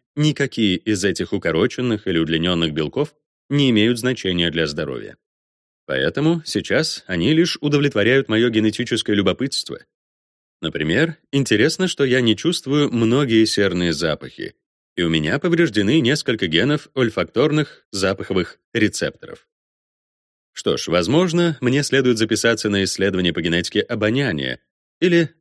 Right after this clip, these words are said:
основать компанию по производству препаратов, блокирующих восприятие неприятных запахов. Но в остальном эта информация не имеет отношения к медицине, по крайней мере, пока. Неандертальцы —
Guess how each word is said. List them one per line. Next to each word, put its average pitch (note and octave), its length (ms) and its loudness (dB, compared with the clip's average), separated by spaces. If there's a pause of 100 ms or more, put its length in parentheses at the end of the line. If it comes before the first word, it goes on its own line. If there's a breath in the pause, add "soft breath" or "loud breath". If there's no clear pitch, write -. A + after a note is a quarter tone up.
основать B2 540 0
компанию G#2 460 0
по G#2 80 -2
производству F2 540 -2
препаратов, E2+ 500 0
блокирующих D3 640 0
восприятие A2 720 0 (120)
неприятных F2 720 0
запахов. A#1+ 560 -12 (720)
Но F#2+ 240 0
в G#2 100 -6
остальном F2+ 540 -2 (260)
эта D3+ 200 0
информация A#2+ 500 0
не A2+ 120 2
имеет D#2+ 260 -2
отношения D#2 420 -4
к - 60 -12
медицине, E2 480 0
по D2 100 -6
крайней D#2+ 280 -2
мере, C#2+ 320 -4 (160)
пока. - 340 -10 (920)
Неандертальцы — F#2+ 960 0